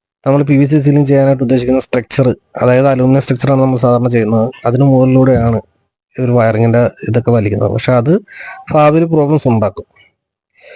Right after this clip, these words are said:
അപ്പോൾ ഇതിൻ്റെ ഫസ്റ്റ് സ്റ്റെപ്പ് എന്ന് പറയുന്നത് ഇതാണ്. നമ്മൾ വാട്ടർ ലെവൽ വെച്ച് ഇതിൻ്റെ മുകളിൽ ഇതിൻ്റെ ഹൈറ്റ് മാർക്ക് ചെയ്തെടുക്കുക. അതാണ് ഇതിൻ്റെ ഫസ്റ്റ് സ്റ്റെപ്പ്.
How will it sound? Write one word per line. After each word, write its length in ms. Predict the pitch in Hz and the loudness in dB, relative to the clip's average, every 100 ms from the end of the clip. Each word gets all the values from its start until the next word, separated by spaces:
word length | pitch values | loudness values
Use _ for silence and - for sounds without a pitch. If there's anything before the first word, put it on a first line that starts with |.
| - _ | -20 _
അപ്പോൾ 120 | 151 | 0
ഇതിൻ്റെ 160 | 151 165 165 | 0 2 0
ഫസ്റ്റ് 340 | 156 - 202 | -2 -2 -4
സ്റ്റെപ്പ് 260 | - 165 160 | -2 -2 0
എന്ന് 100 | 165 | 2
പറയുന്നത് 340 | 147 139 139 120 | 2 2 0 0
ഇതാണ്. 240 | 117 107 - _ _ _ 135 | 0 -2 -6 _ _ _ -2
നമ്മൾ 180 | 135 139 185 - - - - - - - - - | 0 0 -4 -12 -20 -20 -20 -20 -20 -20 -16 -2
വാട്ടർ 260 | 151 156 175 175 | 0 0 2 2
ലെവൽ 200 | 165 165 143 | 2 0 -2
വെച്ച് 240 | - 147 196 _ _ _ _ _ 139 | -2 -4 -4 _ _ _ _ _ -4
ഇതിൻ്റെ 220 | 143 147 139 | 0 2 2
മുകളിൽ 400 | 131 135 135 156 - _ _ _ _ 147 | 2 2 2 0 -4 _ _ _ _ -6
ഇതിൻ്റെ 200 | 147 147 | -4 -2
ഹൈറ്റ് 380 | 156 156 156 175 143 | -2 -2 -2 -2 0
മാർക്ക് 260 | 127 120 131 | 0 -2 -2
ചെയ്തെടുക്കുക. 420 | 110 101 107 - - - _ _ _ _ _ - | -2 -2 -4 -6 -10 -20 _ _ _ _ _ -6
അതാണ് 240 | 123 131 127 | -2 2 2
ഇതിൻ്റെ 200 | 123 139 131 | 2 0 -2
ഫസ്റ്റ് 280 | 123 - 131 | -4 -2 -4
സ്റ്റെപ്പ്. 280 | - - | -2 -4